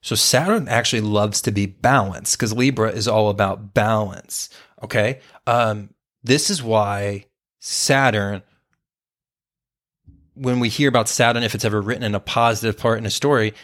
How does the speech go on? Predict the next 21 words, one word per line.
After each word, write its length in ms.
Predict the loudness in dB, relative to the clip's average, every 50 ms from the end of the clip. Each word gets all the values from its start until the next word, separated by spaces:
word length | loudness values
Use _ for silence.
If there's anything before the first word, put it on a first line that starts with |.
| -8 -6
it's 140 | -2 0
not 160 | 2 2 2 4
always 300 | 4 2 2 2 0 -2
the 80 | -4
villain. 400 | 0 2 2 2 4 2 0 -2 -4 -10 _ _
This 120 | -8 -6 -6
is 100 | -2 -2
why 100 | -2 0
Saturn, 540 | 0 0 0 0 0 0 -2 -4 -4 -6
Saturn 400 | -6 -2 2 2 4 4 2 0
can 120 | -2 -4 -4
actually 260 | -4 -4 -2 -4 -2
represent 440 | -2 -2 -2 -4 -4 -4 -4 -4 -4
marriage, 680 | -4 -4 -4 -4 -4 -6 -10 -14 -12 -10 -10 -10 -10 -12 _ _ _ _ 2
right? 180 | 2 2 4
This 160 | 4 2 2
is 120 | 2 2 2
why 240 | 2 4 4 4 2
in 360 | 0 -2 -2 -2 -2 0 0
the 100 | 0 2
West, 600 | 4 4 4 6 4 4 2 2 -2 -4 -6 -8